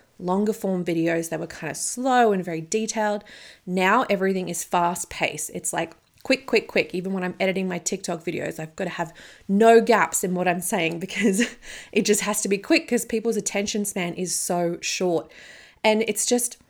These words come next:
it's always changing. There's always something new. And I think it's quite normal to feel like you never really have a hold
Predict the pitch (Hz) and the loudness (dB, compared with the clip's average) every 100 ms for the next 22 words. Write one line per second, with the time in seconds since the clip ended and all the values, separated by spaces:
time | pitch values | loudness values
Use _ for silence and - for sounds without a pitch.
0 | _ _ _ - 220 220 220 240 226 - | _ _ _ -2 0 4 6 6 4 0
1 | 196 190 175 170 - 196 220 220 240 214 | 0 -2 -2 -4 -2 2 2 2 -2 -2
2 | 190 190 214 180 185 196 202 254 330 - | 0 2 0 0 -2 -4 -4 -2 -2 -4
3 | - 220 - - 240 269 208 202 220 233 | -8 -6 -6 -4 -2 0 0 0 2 0
4 | 233 208 - 196 220 339 339 _ _ _ | -2 -6 0 2 2 0 -6 _ _ _
5 | 214 220 208 202 208 202 196 190 190 185 | -2 0 2 2 2 4 2 2 0 0
6 | 175 175 - 170 - 180 175 175 | 0 -2 -8 -10 -2 0 0 -2